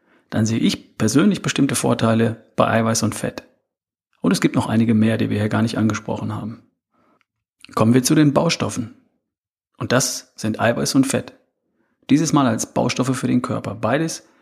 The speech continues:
ist unersetzlich, beides musst du essen. Und dabei darfst du auf Verschiedenes achten. Es gibt in deinem Körper tausende verschiedene Proteine, also Eiweißverbindungen.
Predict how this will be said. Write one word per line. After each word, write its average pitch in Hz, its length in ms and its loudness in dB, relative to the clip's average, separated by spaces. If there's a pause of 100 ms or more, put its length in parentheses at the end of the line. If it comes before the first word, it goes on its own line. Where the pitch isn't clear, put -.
(220)
ist - 180 -8
unersetzlich, 123 720 0
beides 127 340 0
musst 135 280 4
du - 80 -2
essen. - 400 -6 (400)
Und 113 160 -4
dabei 143 320 2 (460)
darfst - 240 -2
du - 60 0
auf 123 80 0
Verschiedenes 113 520 -2
achten. 104 400 -10 (920)
Es 120 100 -12
gibt 147 180 0
in 139 80 6
deinem 127 240 4
Körper 135 380 0
tausende 160 480 0
verschiedene 131 520 2
Proteine, 120 720 2
also 104 240 -6
Eiweißverbindungen. 107 960 -6